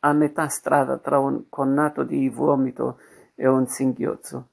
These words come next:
Ci giriamo verso di lui preoccupati. Il mio povero ragazzo, ignaro del rigor mortis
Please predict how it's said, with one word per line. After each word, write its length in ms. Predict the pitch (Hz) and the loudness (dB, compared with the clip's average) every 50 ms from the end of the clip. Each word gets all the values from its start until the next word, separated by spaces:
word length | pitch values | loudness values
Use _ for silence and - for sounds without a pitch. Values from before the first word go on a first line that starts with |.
| _ _ _ _ _ _ _ _ _ _ _ _ _ | _ _ _ _ _ _ _ _ _ _ _ _ _
Ci 260 | - - - - 156 | -12 -8 -4 -2 -2
giriamo 720 | 139 135 147 151 143 151 151 147 147 156 160 165 156 147 139 | 0 4 6 6 6 8 8 8 8 8 8 8 8 6 4
verso 420 | 139 147 147 147 147 131 139 147 | 4 4 4 2 2 -2 -4 -4
di 160 | 135 143 135 | -2 -2 -2
lui 220 | 131 143 143 147 139 | -2 -2 -2 -2 -4
preoccupati. 920 | 143 - 139 143 139 - - - 147 135 131 120 - - - - - - | -4 -4 -6 -4 -4 -6 -8 -6 -4 -4 -4 -4 -8 -12 -16 -10 -4 -2
Il 160 | 151 147 147 | 0 2 2
mio 200 | 151 156 156 151 | 4 2 2 2
povero 420 | - 165 165 156 131 143 143 147 | 0 0 0 0 2 2 2 2
ragazzo, 520 | 147 143 139 - - - - - - - - | 2 2 2 0 -2 -4 -4 -8 -10 -10 -6
ignaro 500 | - 143 139 139 143 151 151 147 143 143 | -4 -2 0 2 2 2 4 2 2 0
del 260 | 127 139 139 143 147 143 - - | 0 0 0 0 0 0 0 0
rigor 380 | 151 143 135 135 143 143 139 135 | 0 0 2 4 4 4 4 4
mortis 520 | 143 143 143 139 - - - 135 - - | 2 2 2 0 -2 -4 -4 -4 -6 -8